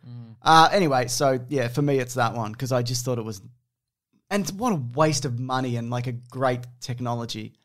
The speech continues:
Speaker 1: Yeah, right.
Speaker 2: Mm.
Speaker 1: Uh, this might have been, look, I, th-, I think for me, Dark Phoenix is p-, one of the worst. Look, and again, who's an engaging personality in that movie?
Speaker 2: Yes.
Speaker 1: Who? Na-, name a person.
Speaker 2: I won't.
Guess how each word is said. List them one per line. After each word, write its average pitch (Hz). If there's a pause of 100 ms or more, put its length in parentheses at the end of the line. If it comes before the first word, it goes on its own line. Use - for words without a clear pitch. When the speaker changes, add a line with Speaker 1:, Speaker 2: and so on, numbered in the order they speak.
Speaker 1:
Yeah, 117
right. 113 (120)
Speaker 2:
Mm. 120 (280)
Speaker 1:
Uh, 139 (1040)
this 220
might 214
have 170
been, 160
look, 151
I, 147
th-, -
I 151
think 190
for 175
me, 175 (360)
Dark 147
Phoenix 143
is 120
p-, - (460)
one 131
of 120
the 120
worst. 120
Look, 165
and 190
again, 196 (1080)
who's 196
an 196
engaging 151
personality 120
in 113
that 110
movie? 107
Speaker 2:
Yes. 120
Speaker 1:
Who? 113 (180)
Na-, 127
name 139
a 127
person. 123
Speaker 2:
I -
won't. 165